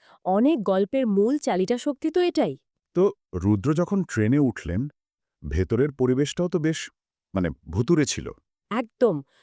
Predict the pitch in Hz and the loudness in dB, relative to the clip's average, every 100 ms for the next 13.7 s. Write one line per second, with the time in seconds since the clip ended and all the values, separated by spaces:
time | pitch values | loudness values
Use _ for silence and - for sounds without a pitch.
0 | - 147 185 208 202 180 185 165 - 196 | -14 -4 0 2 2 0 -2 -4 -2 -2
1 | 190 - _ - 165 180 175 170 156 143 | -4 -10 _ -10 0 2 2 0 -2 -2
2 | 175 175 175 _ _ _ _ - 127 - | 0 0 -4 _ _ _ _ -2 0 0
3 | 180 175 185 170 127 _ _ - 127 151 | -2 0 0 -2 -4 _ _ -2 2 2
4 | 175 180 85 98 117 - - 117 113 117 | 2 0 -2 0 0 -2 -2 -2 0 -2
5 | 110 85 80 69 69 _ _ - 320 269 | 0 -2 -4 -6 -10 _ _ -4 -2 -2
6 | 151 143 _ _ _ - 202 214 - 202 | -4 -10 _ _ _ -8 -4 -4 -2 -2
7 | 226 269 - 302 302 285 _ _ - 202 | 2 0 0 0 0 -2 _ _ -2 2
8 | 202 220 - 240 233 220 220 196 151 - | 2 0 -2 0 0 0 -2 -2 -4 -4
9 | 160 - - _ _ _ _ 85 107 135 | -8 -10 -14 _ _ _ _ 0 2 2
10 | 131 110 180 - _ _ _ _ _ - | 2 0 -2 -6 _ _ _ _ _ -2
11 | 113 104 127 131 113 101 104 139 143 135 | -2 0 2 2 0 -2 0 0 0 -4
12 | 160 175 - _ 87 95 98 117 113 127 | -2 -2 -4 _ 0 0 0 -2 0 2
13 | 92 90 82 78 69 65 | 2 0 -2 -2 -4 -8